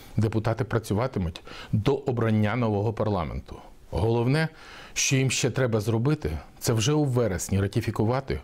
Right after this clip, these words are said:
угоду про асоціацію з Європейським Союзом. Як президент гарантую, що вибори пройдуть чесно, демократично і прозоро. В електоральній історії країни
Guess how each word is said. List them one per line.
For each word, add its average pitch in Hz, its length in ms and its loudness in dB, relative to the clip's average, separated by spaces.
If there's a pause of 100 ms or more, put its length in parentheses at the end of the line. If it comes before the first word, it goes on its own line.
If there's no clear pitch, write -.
угоду 117 400 2
про 95 160 0
асоціацію 95 600 0
з 90 60 -2
Європейським 85 600 0
Союзом. 76 400 -2 (680)
Як 101 160 0
президент 123 520 2 (360)
гарантую, 123 680 0 (140)
що - 240 0
вибори 135 340 2
пройдуть 95 400 0
чесно, 123 500 -2 (580)
демократично 104 880 0 (380)
і - 80 0
прозоро. 85 440 -4 (760)
В 110 40 4
електоральній 147 500 0
історії 143 580 0
країни 85 480 -2